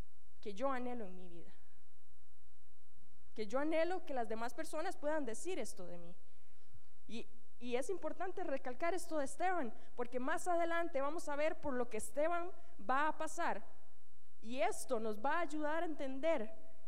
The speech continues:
del por qué Esteban actúa como actúa, del por qué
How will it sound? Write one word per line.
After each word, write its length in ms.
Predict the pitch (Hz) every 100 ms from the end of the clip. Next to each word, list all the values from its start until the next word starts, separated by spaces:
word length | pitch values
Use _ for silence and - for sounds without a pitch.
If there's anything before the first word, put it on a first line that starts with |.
| - - - -
del 300 | 190 262 254
por 280 | 254 240 -
qué 100 | 311
Esteban 440 | - 311 311 311
actúa 440 | 262 - 311 370
como 220 | 359 370 381
actúa, 480 | 339 330 320 311 330 - -
del 300 | 196 254 262
por 420 | 262 247 226 - -
qué 260 | 294 330